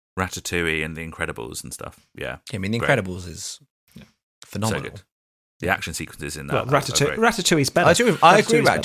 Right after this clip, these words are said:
Speaker 2: Ratatouille's
Speaker 1: Yeah.
Speaker 2: better, but it's not an
Speaker 1: Yeah, great.
Speaker 2: action movie, is it?
Speaker 1: Yeah, you don't. It's not, "Oh, I
Speaker 3: No.
Speaker 1: love the action movie, Ratatouille." Whereas Incredibles, you
Speaker 3: <laughs>
Speaker 1: could reasonably say, "Oh, that's, like, a
Speaker 2: I
Speaker 1: great
Speaker 2: don't know, there's
Speaker 1: action
Speaker 2: that
Speaker 1: movie."
Speaker 2: scene where
Speaker 3: Yeah.
Speaker 2: he's, like, you know, uh, getting washed down a river.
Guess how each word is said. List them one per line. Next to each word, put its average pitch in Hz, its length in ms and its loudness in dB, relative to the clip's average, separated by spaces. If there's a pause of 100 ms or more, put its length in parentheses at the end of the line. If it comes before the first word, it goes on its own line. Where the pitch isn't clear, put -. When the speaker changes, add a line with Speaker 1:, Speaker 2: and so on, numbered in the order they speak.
Speaker 2:
Ratatouille's 95 120 -2
Speaker 1:
Yeah. 107 100 0
Speaker 2:
better, 90 200 -4
but 98 140 0
it's 85 140 -2
not 110 200 0
an 98 120 0
Speaker 1:
Yeah, 101 120 4
great. 104 120 -4
Speaker 2:
action 82 200 -6
movie, 71 260 -10
is - 160 -10
it? 58 160 -16 (100)
Speaker 1:
Yeah, 95 120 6
you 90 100 8
don't. 101 300 6
It's - 180 -2
not, 107 260 2
"Oh, 98 120 8
I 95 80 10
Speaker 3:
No. 95 60 6
Speaker 1:
love 95 120 6
the 98 100 6
action 87 320 4
movie, 82 260 -2
Ratatouille." 85 680 -2
Whereas 104 300 6
Incredibles, 104 640 2
you 92 100 0
Speaker 3:
<laughs> 156 180 6
Speaker 1:
could - 180 -10
reasonably 85 360 -2
say, 85 140 0
"Oh, 73 120 4
that's, - 340 -8 (140)
like, 73 160 -6
a - 20 -2
Speaker 2:
I 78 40 -4
Speaker 1:
great 117 100 -4
Speaker 2:
don't 143 100 4
know, 135 120 6
there's 120 180 6
Speaker 1:
action 123 80 2
Speaker 2:
that 117 60 0
Speaker 1:
movie." - 60 0
Speaker 2:
scene 127 220 4
where 117 80 4
Speaker 3:
Yeah. 107 60 2
Speaker 2:
he's, 117 180 0
like, 107 160 -6
you 117 60 -4
know, 110 260 -4
uh, 117 80 -8
getting 110 240 -8
washed 101 300 -6
down 110 200 -4
a 110 80 -2
river. 107 600 -4